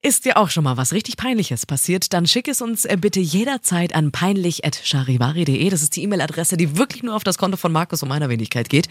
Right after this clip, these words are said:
Sonst liest da niemand mit. Du kannst auch gerne jederzeit dazu schreiben, wer die Geschichte wem vorlesen, vortragen soll.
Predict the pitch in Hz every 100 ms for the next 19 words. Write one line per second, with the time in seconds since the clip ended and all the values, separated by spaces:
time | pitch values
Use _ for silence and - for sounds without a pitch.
0 | - - 156 180 - 165 165 156 143 139
1 | 151 123 127 - - - - 208 226 -
2 | 165 - 214 277 240 226 233 - 202 190
3 | 240 - 196 180 160 147 180 180 151 180
4 | 170 156 131 156 165 139 131 120 117 123
5 | 139 139 - - 143 139 139 147 196